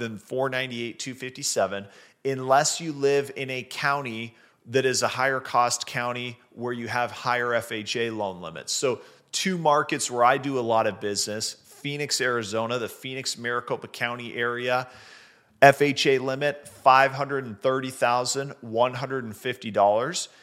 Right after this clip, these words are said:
And then the Nashville metro area, F H A loan limit, nine hundred and forty-three thousand dollars. So there are varying loan limits based on county. F H A has a calculation that's based on the median sales price, and it's based on the,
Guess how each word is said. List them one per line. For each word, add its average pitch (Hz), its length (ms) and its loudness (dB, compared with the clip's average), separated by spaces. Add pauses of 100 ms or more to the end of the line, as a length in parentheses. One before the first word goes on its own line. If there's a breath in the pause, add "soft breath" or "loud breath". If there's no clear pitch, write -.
(120)
And 131 140 -4
then 151 240 -4
the 135 120 -6
Nashville 131 680 -2
metro 113 420 -4
area, 92 540 -4 (100)
F 135 220 2
H 135 240 0
A 131 100 4
loan 123 320 0
limit, 127 340 -8
nine 120 360 -6
hundred 127 280 -10
and 107 140 -14
forty-three 123 640 -10
thousand 92 460 -4
dollars. 80 320 -8
So 120 200 -6 (300 loud breath)
there 143 480 4
are 151 280 4
varying 139 640 -4
loan 135 320 -4
limits 113 340 -6
based 120 540 -4
on 117 180 2
county. 117 500 -4
F 107 160 -4
H 117 220 -4
A 120 140 -2
has 113 180 -4
a 104 100 -4
calculation 113 720 -4
that's 101 160 -12
based 110 340 -4
on 104 200 -2
the 95 180 -6 (260 loud breath)
median 135 360 -2
sales 123 360 2
price, 117 400 2
and 113 120 -6
it's 107 120 -10
based 110 360 -4
on 107 260 -2
the, 98 340 -6